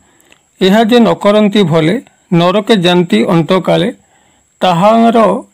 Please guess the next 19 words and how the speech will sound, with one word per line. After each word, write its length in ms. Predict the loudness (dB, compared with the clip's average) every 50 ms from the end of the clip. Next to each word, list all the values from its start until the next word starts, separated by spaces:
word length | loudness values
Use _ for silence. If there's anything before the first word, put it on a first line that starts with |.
| -4
ନାହିଁ 360 | -2 0 0 2 2 2 0
ସୁଖ 320 | 0 0 -2 -4 -2 -2 -2
ଲେଶ, 320 | 0 0 0 -2 -2 -4 -4 -4 -6 -8 _ _ _ _ _ _ -2
ନରକେ 420 | -2 0 0 0 0 0 0 0 2
ହୁଏ 440 | 2 2 2 2 2 2 2 0 -2 -6 _ _ _ _ -6
ପରବେଶ। 460 | -4 -4 -2 -2 0 -2 -2 -2 -2 -4 -4 -4 -6 _ _ _ _ _ _ _ _ _ _ _ _ _ -6 -4
ବିଧବା 440 | 0 0 0 2 2 2 2 2
ହୁଏ 280 | 0 0 2 2 2 2
ଜନ୍ମ 380 | 2 2 0 2 2 2 0 0
ସାତ, 440 | 0 -2 -4 -4 -2 -2 -2 -4 -4 -8 _ _ _ -4
ଯେ 260 | -4 -2 0 0 0
ନାରୀ 500 | 2 2 2 2 2 0 0 -2 -4 -8 _ _ -14 -8
ସ୍ୱାମୀ 400 | -4 -2 0 0 0 0 0 -2 -4 _ _ -4
ଅଭକତ।" 600 | -2 -2 0 0 -2 -2 -4 -6 -6 -6 -10 -10 -12 _ _ _ _ _ _ _ _ _ _ _ _ _ _ _ _ _ _ _ -2
ତେଣୁ 300 | 0 2 2 2 0 -2 -6 -12
ସୁଧୀ 280 | -8 -2 0 0 2 2
ଦର୍ଶକ 260 | 2 0 0 0 0
ବନ୍ଧୁ, 420 | 2 2 2 2 2 2 0 0 -4 _ _ _ _ _ _ _ _ _ _ _ _ _ -4
ଏଇ 360 | -2 0 2 2 2 2 0